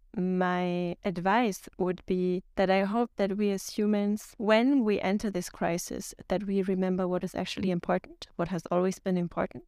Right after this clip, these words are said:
And when we have this question of redefining humans, and you even went so far as creating new religions, if it gets that far, I hope that we,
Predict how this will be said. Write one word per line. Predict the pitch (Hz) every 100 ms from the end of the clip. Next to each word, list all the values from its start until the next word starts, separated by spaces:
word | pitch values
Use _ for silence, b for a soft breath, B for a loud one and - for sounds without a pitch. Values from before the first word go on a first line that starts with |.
| -
And | - 202
when | 196 202
we | 196
have | 214 208
this | 208 180
question | - 220 - 185
of | 170 170
redefining | 180 185 190 190 - 170 170 175
humans, | - 196 185 165 - 175
and | 180
you | 170
even | 170 175 175
went | 175 185
so | 180
far | 175 175 175
as | 170 165 - -
creating | - 202 202 - 208 190
new | 196
religions, | 196 180 190 196 175 196 -
if | 226 262
it | 240 -
gets | 208 -
that | - 170
far, | - 185 165 160
I | 175
hope | 180 202 190 -
that | 185 170 -
we, | 180 170 170